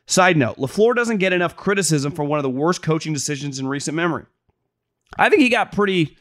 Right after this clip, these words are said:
fairly blasted last year for that, for kicking that field goal. <clears throat> If I remember correctly, Rodgers wasn't exactly perfect in that game.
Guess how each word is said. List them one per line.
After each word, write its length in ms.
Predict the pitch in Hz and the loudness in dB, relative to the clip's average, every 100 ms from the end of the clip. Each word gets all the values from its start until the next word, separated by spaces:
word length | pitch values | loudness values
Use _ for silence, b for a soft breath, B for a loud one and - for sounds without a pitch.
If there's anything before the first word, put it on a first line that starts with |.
| b | b
fairly 400 | - 196 190 185 | -6 0 2 2
blasted 480 | 160 175 175 147 147 | 2 2 0 0 0
last 320 | 131 120 - | 2 0 -2
year 120 | 131 | -2
for 160 | 120 113 | -2 -2
that, 360 | 120 120 - b b | -2 -2 -6 b b
for 120 | - | 0
kicking 260 | 131 139 123 | 2 2 2
that 180 | 120 110 | 0 0
field 260 | 120 110 | -2 -2
goal. 280 | 113 117 - b b b b b _ | -2 -6 -6 b b b b b _
<clears throat> 580 | - 190 156 143 127 117 _ _ _ _ _ _ _ _ _ | 2 4 4 2 0 -6 _ _ _ _ _ _ _ _ _
If 120 | 147 | 0
I 100 | 208 | 2
remember 300 | 262 269 262 | 2 0 0
correctly, 380 | 226 208 165 170 | 2 0 2 2
Rodgers 560 | 151 196 226 220 214 | 4 2 2 2 2
wasn't 320 | 160 185 170 180 | 4 2 2 0
exactly 360 | 160 170 147 | 0 0 -2
perfect 500 | - - 214 131 113 | -4 0 0 0 -4
in 120 | 120 | -4
that 180 | 110 107 | -4 -6
game. 280 | 110 107 123 | -6 -8 -10